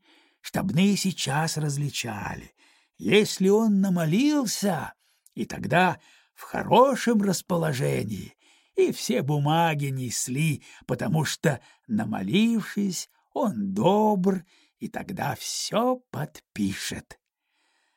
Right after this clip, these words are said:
На мою долю — как раз такое счастье и досталось. Как Сакин вышел ко всем в приемную, так один опытный говорит мне:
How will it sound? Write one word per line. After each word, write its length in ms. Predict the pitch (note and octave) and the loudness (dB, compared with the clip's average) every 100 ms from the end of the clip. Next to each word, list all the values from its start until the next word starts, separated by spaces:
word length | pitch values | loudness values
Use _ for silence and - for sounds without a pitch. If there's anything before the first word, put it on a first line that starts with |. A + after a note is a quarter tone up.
| _ - | _ -8
На 120 | B2+ | -6
мою 300 | B2+ C#3+ E3 | -2 0 0
долю — 520 | B2+ F#3+ F#3+ F3+ - _ _ | 2 2 2 0 -4 _ _
как 260 | - - - | -6 -6 -4
раз 320 | B2+ D3+ - | -2 -2 -2
такое 560 | - A#2+ - G#3 G#3 F3+ | -4 -2 2 2 2 -2
счастье 680 | - - C3+ B2 - C3+ - | -4 -6 -6 -6 -8 -8 -6
и 200 | - G#2 | -6 -6
досталось. 920 | G2 - - - - - - - - _ _ _ _ _ _ | -6 -8 -10 -10 -12 -12 -14 -16 -16 _ _ _ _ _ _
Как 340 | - F#3+ - | -4 -4 -2
Сакин 760 | - - E3 G3 - F3 E3 - - | -4 0 0 0 0 0 0 -4 -6
вышел 720 | G3+ G3+ - - D#3 C3+ - _ _ - | 0 0 0 -2 -4 -4 -8 _ _ -4
ко 100 | C#3+ | -4
всем 380 | - - D#3+ A#2+ | -2 -2 0 -2
в 160 | - | -6
приемную, 920 | - C#3+ A#2 C#3 E3+ G3+ A3+ A#3+ A3 _ - | -6 -4 0 0 2 2 0 -2 -4 _ -6
так 220 | E3+ E3+ | -4 -2
один 380 | D#3 B2+ A3 F#3+ | -2 4 4 4
опытный 560 | A3+ A3+ G#3+ - A3 | 2 0 -2 2 2
говорит 520 | F#3 A3 G3+ C3 C3 - | 2 2 2 0 -2 -2
мне: 420 | C3+ C#3 C#3+ | -2 0 0